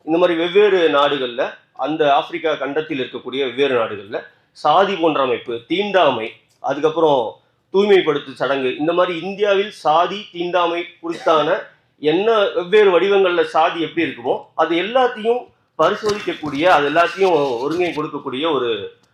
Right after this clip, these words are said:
ஒரு பிரமாதமான கட்டுரை வந்து இதுல இந்த இரண்டாவது கட்டுரை இருக்கு. அடுத்து வந்து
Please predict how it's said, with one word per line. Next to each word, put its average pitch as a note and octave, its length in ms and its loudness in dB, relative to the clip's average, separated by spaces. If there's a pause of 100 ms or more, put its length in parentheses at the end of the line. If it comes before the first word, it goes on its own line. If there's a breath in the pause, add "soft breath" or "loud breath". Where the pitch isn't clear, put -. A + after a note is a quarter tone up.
(140)
ஒரு C#3 280 -2
பிரமாதமான F#3 540 4
கட்டுரை D#3 400 -2
வந்து C#3+ 200 -2
இதுல A#2 400 -4
இந்த A2 160 -12
இரண்டாவது A#2+ 400 -2
கட்டுரை G2+ 240 -16
இருக்கு. - 160 -20 (4000)
அடுத்து G3 340 2
வந்து G3 200 6